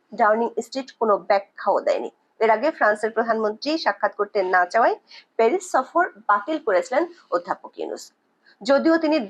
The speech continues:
দশ মাসে এগারোটি দেশ সফর করে ফেলেছেন। এরই মধ্যে খবর হলো, অধ্যাপক ইউনূসের বিরুদ্ধে আন্তর্জাতিক অপরাধ আদালতে যাওয়ার প্রস্তুতি নিচ্ছে দুটি সংস্থা। একটি হলো দিল্লির think tank, the Rights and Risks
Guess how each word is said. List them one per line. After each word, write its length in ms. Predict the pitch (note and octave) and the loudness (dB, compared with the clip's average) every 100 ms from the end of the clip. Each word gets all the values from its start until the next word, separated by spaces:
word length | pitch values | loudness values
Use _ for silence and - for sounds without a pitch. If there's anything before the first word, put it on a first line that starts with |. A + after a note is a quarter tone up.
| A3+ | 2
দশ 180 | A3 B3 - A3 | 2 0 -4 0
মাসে 300 | D#3+ - A#3 E4+ _ _ - | 0 0 -2 -2 _ _ -2
এগারোটি 480 | A3 A3+ C4 C4+ C4+ G#3+ | 2 4 4 2 -2 0
দেশ 140 | C4 D#4+ - - | 0 0 -8 -4
সফর 320 | A3 F#3 - E3+ - | -2 -2 -4 -6 -4
করে 160 | C#3 C#3 | -6 -4
ফেলেছেন। 400 | - A2+ - - - _ _ _ _ _ _ | -8 -10 -10 -14 -16 _ _ _ _ _ _
এরই 180 | B3+ D#4+ F#4+ | 2 4 2
মধ্যে 160 | G4 G4 | 0 -2
খবর 200 | C4+ A#3+ C#4 | 0 2 2
হলো, 140 | D4 F#4+ - - - | 4 2 0 -10 0
অধ্যাপক 360 | B3+ B3+ D4 D#4 - | 2 2 0 0 0
ইউনূসের 400 | C#4 D4 D4 D#4+ A3+ | 2 2 2 -2 0
বিরুদ্ধে 360 | C4 D4+ B3+ D#4 E4+ A#3 | 0 0 0 0 2 2
আন্তর্জাতিক 400 | A3+ B3 C4 C4 - | 0 -2 -6 -4 0
অপরাধ 240 | G#3+ A3+ A3+ - G#3+ | 0 0 -2 0 0
আদালতে 360 | A3 A#3+ B3 G#3+ | 0 -2 -2 0
যাওয়ার 180 | G3+ G3 - _ - | 2 2 -2 _ -2
প্রস্তুতি 340 | B3+ C#4 C#4 C#4 | 0 0 -4 -4
নিচ্ছে 260 | A#3 A#3 F#4 F4 | -4 -6 -6 -4
দুটি 160 | G#3 F3+ | -6 -10
সংস্থা। 280 | F3+ E3 - - - | -10 -8 -8 -10 -10
একটি 120 | A#3 C4 | -6 -2
হলো 140 | C4 C4 A3 | -2 -2 -4
দিল্লির 280 | A3 A3+ A#3+ - | -6 -6 -8 -4
think 180 | G3 - | -4 -2
tank, 160 | B3 E4+ _ - - | -2 -2 _ -6 0
the 80 | G3+ | 4
Rights 260 | G#3 A#3+ C#4 - | 4 4 0 -2
and 100 | G3+ F#3+ | -2 2
Risks 240 | G#3+ A3+ | -2 -2